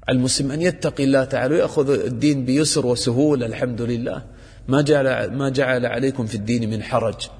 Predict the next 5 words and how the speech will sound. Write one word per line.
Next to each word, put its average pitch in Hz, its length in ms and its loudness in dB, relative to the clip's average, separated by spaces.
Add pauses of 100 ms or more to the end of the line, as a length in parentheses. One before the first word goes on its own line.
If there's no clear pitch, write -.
(680)
فالله - 1500 -2
تعالى 139 320 0
أمرنا 127 560 0
في 120 100 -10
الوضوء 113 460 0